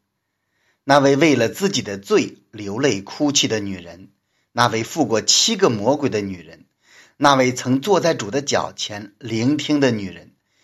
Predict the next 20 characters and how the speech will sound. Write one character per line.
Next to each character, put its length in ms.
那 220
位， 340
呃， 500
令 320
主 220
耶 180
稣 260
都 120
为 180
她 160
流 240
泪 160
的 140
女 180
人。 180
她 120
也 160
是 180
一 160
位 360